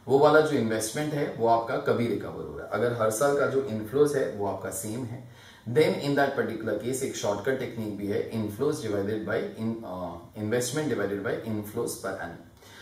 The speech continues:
अगर आपका इनफ्लोज हर साल सेम वो नहीं है, so therefore in that case आप लोग एक कॉलम बनाओगे ईयर का, उसके बाद इनफ्लोज, उसके बाद क्यूमुलेटिव इनफ्लोज, और देख लो आपका इन्वेस्टमेंट कभी रिकवर हो रहा है,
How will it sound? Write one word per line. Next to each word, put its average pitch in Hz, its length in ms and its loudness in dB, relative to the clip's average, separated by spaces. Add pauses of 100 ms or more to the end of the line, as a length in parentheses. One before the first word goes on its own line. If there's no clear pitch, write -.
(160)
अगर 135 160 8
आपका 139 240 8
इनफ्लोज 127 360 2
हर 110 120 0
साल 120 280 0
सेम 107 260 -4 (100)
वो 101 160 2
नहीं 117 360 0
है, 147 120 -4 (180)
so 107 100 -6
therefore 101 340 0
in 104 140 0
that 98 240 -2
case 143 220 -4 (120)
आप 98 180 -4
लोग 117 280 2 (240)
एक 107 160 -6
कॉलम 107 300 4
बनाओगे 120 320 2
ईयर 104 400 2
का, 131 120 4 (180)
उसके - 220 -6
बाद - 240 -6
इनफ्लोज, 127 460 0 (100)
उसके - 200 -8
बाद 87 220 -8
क्यूमुलेटिव 113 500 -2
इनफ्लोज, 110 380 -4 (120)
और 131 160 2
देख 156 260 0
लो 113 80 2
आपका 113 260 0
इन्वेस्टमेंट 104 460 -4
कभी 98 240 -2
रिकवर 82 340 -8
हो 90 120 -4
रहा 113 100 -4
है, - 120 -10